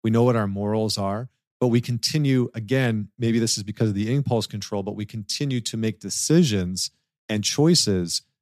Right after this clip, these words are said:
that are compromising those values. And so this is a lack of integrity. And there's a number of reasons why this happens, but it sort of ties in to the next one,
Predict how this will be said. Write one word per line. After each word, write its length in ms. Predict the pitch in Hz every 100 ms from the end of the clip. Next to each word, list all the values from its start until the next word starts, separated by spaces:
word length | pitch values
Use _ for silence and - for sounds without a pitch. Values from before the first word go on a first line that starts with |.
| _
that 400 | 117 104 113 110 -
are 140 | 104 - - 110
compromising 1120 | 127 131 131 110 98 95 95 - 98 90 87 _ _ _ -
those 340 | 117 110 107
values. 720 | 95 95 95 92 87 80 -
And 80 | 101
so 100 | 127
this 220 | 135 165
is 100 | 147
a 60 | 113
lack 520 | 107 113 120 117 - -
of 220 | 107 98
integrity. 720 | 95 - 107 95 87 87 95 _ _ _ _ -
And 100 | 120
there's 140 | 131
a 40 | 147
number 280 | 160 175 135
of 80 |
reasons 440 | 123 131 120 110 104 -
why 500 | 95 107 117 123 120
this 320 | 107 107 - -
happens, 760 | - 170 185 - - 123 - - _ _ -
but 280 | 120 113 -
it 160 | 127
sort 200 | - 156
of 120 | 135 -
ties 460 | - 127 123 107 -
in 500 | 120 120 110 107 -
to 420 | - 113 104 101
the 160 | 92 104
next 360 | 107 104 - 95
one, 320 | 90 90